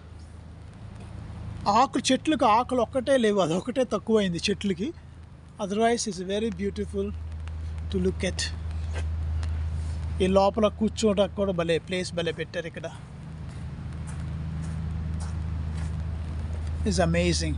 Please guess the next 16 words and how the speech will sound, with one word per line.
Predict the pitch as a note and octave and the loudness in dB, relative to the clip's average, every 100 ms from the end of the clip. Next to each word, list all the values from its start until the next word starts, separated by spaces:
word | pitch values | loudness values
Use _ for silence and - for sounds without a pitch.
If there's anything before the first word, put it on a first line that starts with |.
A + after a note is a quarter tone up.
| D#3+ | 4
very | F#3 A3 G3 | 4 4 4
beautiful. | F3 D#3+ D#3+ F3+ | 0 -2 -2 -2
అక్కడ | F3+ E3+ | 0 2
షిప్ | - - | 2 6
ఒకటి | B3+ G#3 | 6 4
వెళ్తుంది | G3 G#3 G3 F3+ | 2 0 -2 -2
ఇక్కడ, | E3+ D#3+ - - - - - - - - - - | -4 -6 -8 -10 -8 -8 -8 -8 -8 -8 -4 4
పెద్ద | G3+ F#3 - | 4 4 2
షిప్ | A3 D#3+ G#3+ | 0 2 4
కార్గోని | G#3 F#3 G#3 G3+ F#3 - - - - - - - - | 4 6 4 4 2 -2 -2 -2 -2 -2 0 0 2
తీసుకెళ్తూ | A#3 - A3 G3+ G#3 F#3+ | 4 4 4 6 4 4
ఉంది. | F#3 D4 - - - - - - - - - - - - - - - - - - - A#3 | 4 2 2 0 0 0 0 -2 -2 -2 -2 -2 -2 -2 0 0 0 0 0 0 2 2
చూశారు | G#3 G#3+ F3+ | 4 4 4
కదా, | G#3+ F4+ - - - - - - - - - - - - - - - - - - - - | 2 2 0 -2 0 0 0 0 0 0 0 0 0 0 0 0 0 0 0 2 2 4
ఇది | G#3 A3+ A#3 | 4 6 6
ప్రియులారా. | A3+ G#3 G3 | 8 6 6